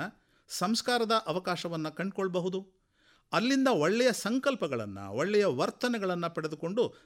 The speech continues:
ತಮ್ಮ ತಮ್ಮ ಊರಿಗೆ ಹಿಂದಿರುಗುವ ಅವಕಾಶವನ್ನ ಕಲ್ಪಿಸಬಹುದು. ನೀರಿನ ಕುರಿತು ಪ್ರೀತಿ, ಶ್ರದ್ಧೆಯನ್ನ ಬೆಳೆಸ್ಕೊಳ್ಳೋದು ಹೇಗೆ, ನೀರಿನ ಸ್ವಯಂ ಸಂಗ್ರಹಣೆ ಮಾಡೋದು ಹೇಗೆ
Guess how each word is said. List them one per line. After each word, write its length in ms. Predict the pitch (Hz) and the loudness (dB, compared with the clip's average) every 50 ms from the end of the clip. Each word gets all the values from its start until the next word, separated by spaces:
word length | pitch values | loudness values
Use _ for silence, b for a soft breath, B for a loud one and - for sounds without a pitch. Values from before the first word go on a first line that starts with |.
| B B - | B B -6
ತಮ್ಮ 260 | 156 170 190 185 175 | -4 -4 -2 -2 -4
ತಮ್ಮ 260 | 175 - 170 156 151 | -4 -4 -4 -2 -2
ಊರಿಗೆ 640 | 151 143 127 127 160 180 180 156 131 131 127 135 143 - _ _ _ _ _ - | -2 -2 -2 0 0 0 0 0 0 -2 -2 -2 -4 -8 _ _ _ _ _ -6
ಹಿಂದಿರುಗುವ 500 | - 180 185 180 185 151 139 131 131 123 | -2 -2 2 2 2 0 2 0 0 -2
ಅವಕಾಶವನ್ನ 800 | 117 - - 139 190 202 - 226 196 - - 135 117 110 131 220 | -2 -2 0 -2 -2 0 0 -4 -4 -4 -4 -6 -6 -6 -6 -6
ಕಲ್ಪಿಸಬಹುದು. 720 | - - 262 233 - 226 - - 117 92 85 - - - _ _ _ _ _ _ _ _ _ _ _ _ _ _ 135 | -6 -8 -8 -6 -6 -8 -8 -8 -12 -12 -12 -14 -18 -20 _ _ _ _ _ _ _ _ _ _ _ _ _ _ -6
ನೀರಿನ 360 | 127 147 175 185 190 170 165 | -2 -2 0 2 2 0 -2
ಕುರಿತು 340 | 165 - 123 113 - 120 104 | -4 -6 -8 -8 -8 -10 -10
ಪ್ರೀತಿ, 560 | - - 170 185 180 - 180 180 180 180 _ _ _ _ _ _ _ - | -4 -2 -2 -2 0 -2 -6 -6 -6 -10 _ _ _ _ _ _ _ -14
ಶ್ರದ್ಧೆಯನ್ನ 580 | - - 147 151 143 143 165 175 170 170 160 | -8 -4 -4 -4 -2 -2 -2 -2 0 -2 -2
ಬೆಳೆಸ್ಕೊಳ್ಳೋದು 500 | 143 135 139 143 - - 151 143 135 127 | -2 -2 -4 -4 -4 -4 -4 -4 -4 -6
ಹೇಗೆ, 440 | 113 123 120 113 117 113 107 - _ b b b b b b b b b 139 | -4 -6 -6 -4 -6 -8 -10 -10 _ b b b b b b b b b 0
ನೀರಿನ 380 | 151 196 254 262 262 254 240 247 240 | 2 4 4 4 4 4 4 4 2
ಸ್ವಯಂ 360 | - - - 196 214 226 214 | 2 2 0 0 2 2 2
ಸಂಗ್ರಹಣೆ 560 | 180 - - 196 220 240 269 262 247 247 233 233 | 0 0 -2 -2 2 2 4 4 4 4 2 2
ಮಾಡೋದು 360 | 202 175 160 156 175 160 127 | 2 2 2 2 0 0 0
ಹೇಗೆ 500 | 127 143 143 123 120 113 104 110 - | 0 -2 -2 0 -2 -4 -6 -6 -10